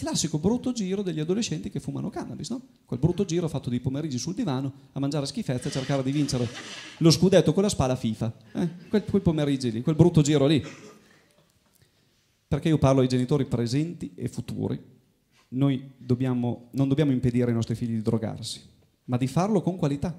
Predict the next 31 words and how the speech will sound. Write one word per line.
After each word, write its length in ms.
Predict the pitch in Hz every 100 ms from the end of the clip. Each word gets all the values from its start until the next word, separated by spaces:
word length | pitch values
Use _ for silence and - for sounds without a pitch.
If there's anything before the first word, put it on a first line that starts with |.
| - _ _
Slow 320 | 120 131 165
food, 480 | 135 170 247 - 202
slow 280 | 127 165 170
drug, 480 | 220 151 117 - -
che 80 | 135
si 100 | 143
direbbe 300 | 165 156 190
drug, 340 | 165 156 165
ma 80 | 131
non 100 | 127
faceva 260 | 135 147
rima 160 | 139 160
con 140 | 208
food 200 | 151 127
e 40 | 131
quindi 180 | 127 123
non 120 | 117
veniva. 360 | 117 104 113 113 - - - - - - - - - -
Slow 200 | 165 247
food, 240 | - 208 170
slow 180 | 175
drug, 320 | 180 151 151 180 -
perché 180 | 190 240
leggo 200 | 254 208
delle 120 | 214
cose 480 | 220 220 214 214 -
terrificanti 600 | 208 196 202 240 214 160
degli 180 | 156 156
adolescenti 640 | 156 156 - 160 151 147
di 80 | 139
adesso. 680 | 143 131 - 117 113 -